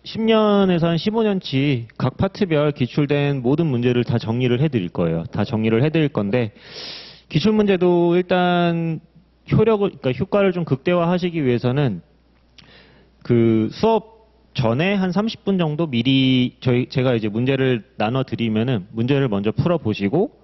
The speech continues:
그 다음에 이제 해설풀이 강의를 들으시는 게 가장 효과적이라고 생각이 듭니다. 그리고 뭐 기본서는 항상 지참하셔가지고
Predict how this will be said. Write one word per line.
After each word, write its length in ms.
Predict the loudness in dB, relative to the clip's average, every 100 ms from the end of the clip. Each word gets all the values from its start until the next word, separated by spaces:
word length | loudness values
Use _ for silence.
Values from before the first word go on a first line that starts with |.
| _ -6
그 120 | -4
다음에 600 | -2 0 0 0 -2 -2
이제 220 | -4 -4
해설풀이 480 | -2 -2 -4 -4 -6
강의를 360 | -4 -4 -4
들으시는 440 | -2 -2 0 -4 -2
게 200 | -2 -4 -10 -20 -20 -18
가장 260 | -2 0 0
효과적이라고 640 | 0 0 0 0 0 0
생각이 340 | 0 0 0 -2
듭니다. 400 | -4 -4 -6 -10 -18 -20 -20 -20
그리고 680 | -4 0 2 2 2 0 -2
뭐 100 | -4
기본서는 760 | -6 0 0 2 0 0 0 0
항상 640 | 0 0 0 0 -2 -8 -14 -14
지참하셔가지고 1000 | -8 -4 -2 0 0 0 -2 -2 -2